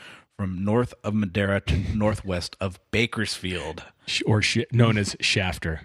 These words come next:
Speaker 1: Okay,
Speaker 2: I've definitely
Speaker 1: yes.
Speaker 2: been to Shafter.
Speaker 1: Shafter, yes. Engineers and consultants from the state rail authority estimate that the work will cost about one point six billion dollars.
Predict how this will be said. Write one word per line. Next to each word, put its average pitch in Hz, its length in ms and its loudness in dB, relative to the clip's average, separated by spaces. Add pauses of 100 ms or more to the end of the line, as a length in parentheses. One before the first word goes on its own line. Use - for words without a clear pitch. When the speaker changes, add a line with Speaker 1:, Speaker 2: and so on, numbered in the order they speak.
Speaker 1:
Okay, 120 520 2
Speaker 2:
I've 120 260 6
definitely 123 380 8
Speaker 1:
yes. 117 80 4
Speaker 2:
been 107 160 6
to 104 100 2
Shafter. 92 360 0
Speaker 1:
Shafter, 90 440 2
yes. 110 420 -2 (720)
Engineers 120 440 2
and 113 100 -2
consultants 113 520 -2
from 110 160 0
the 104 80 -2
state 107 400 -2 (100)
rail 110 400 0
authority 110 440 0
estimate 107 480 0
that 101 180 -2
the 107 80 0
work 110 320 0
will 104 100 -2
cost 107 400 0
about 92 320 -4
one 107 240 0
point 101 300 -6
six - 320 -8
billion 104 680 -4
dollars. 113 440 -2